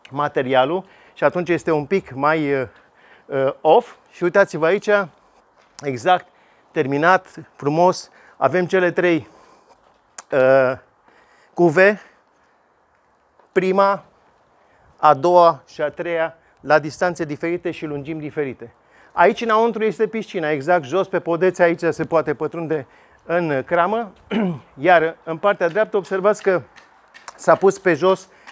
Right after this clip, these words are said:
deja, uh, partea unde se poate păși. Bineînțeles că se poate intra pe aici în apă, poți să, uh, sări, avem și un șezut jos,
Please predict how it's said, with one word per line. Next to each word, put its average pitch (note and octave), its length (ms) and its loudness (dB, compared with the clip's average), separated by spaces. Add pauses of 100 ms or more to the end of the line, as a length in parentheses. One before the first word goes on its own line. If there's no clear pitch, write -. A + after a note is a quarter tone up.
(180)
deja, D#3 480 0 (320)
uh, D3 280 4 (100)
partea E3 380 4
unde E3 200 -2
se D3+ 160 -6
poate E3 500 -2 (180)
păși. C#3+ 380 -6 (300)
Bineînțeles F#3+ 480 -2
că F#3 240 2 (220)
se - 160 -6
poate F#3 240 2
intra F3 300 2
pe D#3+ 80 -4
aici F3 260 -2 (600)
în D#3+ 180 2
apă, C3+ 360 0 (160)
poți C#3+ 180 -6
să, D3 200 -6 (500)
uh, C#3 200 -4
sări, G#3+ 300 0
avem F#3 260 -2
și F3+ 160 -10
un E3+ 80 -6
șezut D3 420 -8
jos, G#3+ 360 -8